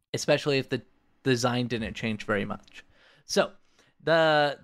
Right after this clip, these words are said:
there are some optimized launch day titles for the Xbox Series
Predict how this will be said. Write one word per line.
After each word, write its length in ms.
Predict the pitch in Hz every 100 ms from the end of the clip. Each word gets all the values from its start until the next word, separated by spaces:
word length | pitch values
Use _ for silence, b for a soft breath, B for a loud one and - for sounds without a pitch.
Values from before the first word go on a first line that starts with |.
| 135
there 220 | 147 156
are 180 | 165 202
some 260 | 202 208
optimized 680 | 180 165 175 202 185 175 - - _ _ _
launch 340 | 143 165 190 -
day 200 | 180 165
titles 460 | 147 151 151 151
for 240 | - 151 156
the 200 | 156 143
Xbox 500 | 147 - 151 139 - -
Series 760 | - 147 143 143 143 - -